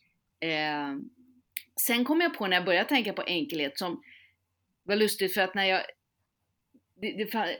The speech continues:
det gick Not a Nine O'Clock News, var ett humorprogram när jag var ung, som gick. Och då gjordes det sen ett program som heter Head to Head med två, eh, hum-, komikerna där, Smith and Jones.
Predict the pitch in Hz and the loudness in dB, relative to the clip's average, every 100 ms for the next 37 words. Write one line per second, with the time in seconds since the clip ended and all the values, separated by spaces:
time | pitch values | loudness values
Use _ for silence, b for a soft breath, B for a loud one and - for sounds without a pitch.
0 | - 165 196 233 233 254 254 - 254 247 | -8 -10 -6 -4 0 0 0 0 2 4
1 | 240 240 247 240 240 262 269 139 131 139 | 2 0 -4 -2 2 4 4 2 -4 -6
2 | 135 151 123 139 135 113 113 - - 139 | -6 -4 -6 -6 -6 -6 -8 -14 -8 -4
3 | 135 127 113 95 76 - - - 120 - | -4 -4 -4 -6 -8 -12 -12 -8 -6 -8
4 | - - - 180 175 190 202 196 - _ | -12 -20 -12 -8 0 2 4 2 -2 _
5 | 190 247 208 170 - 190 - 156 143 151 | -6 -2 -2 -2 -4 -4 0 2 2 0
6 | b b b b b b _ - 185 185 | b b b b b b _ -10 -6 -2
7 | 190 170 175 175 180 208 208 185 - 214 | 0 0 -2 -6 -6 0 0 0 -4 -4
8 | - 330 302 202 196 196 190 165 135 - | -2 0 0 -2 -8 -4 0 0 -2 -8
9 | _ _ _ _ 156 151 147 135 123 - | _ _ _ _ -6 -2 -2 -4 -6 -6
10 | 160 170 156 - - - 180 143 147 147 | -6 -4 -4 -6 -10 -10 -6 -4 -4 -4
11 | 143 127 120 - - 202 196 - 202 185 | -2 -2 -2 -4 -4 -4 -6 -6 -4 -4
12 | 160 320 123 98 - 190 - - | -2 0 0 -4 -8 -8 -6 -8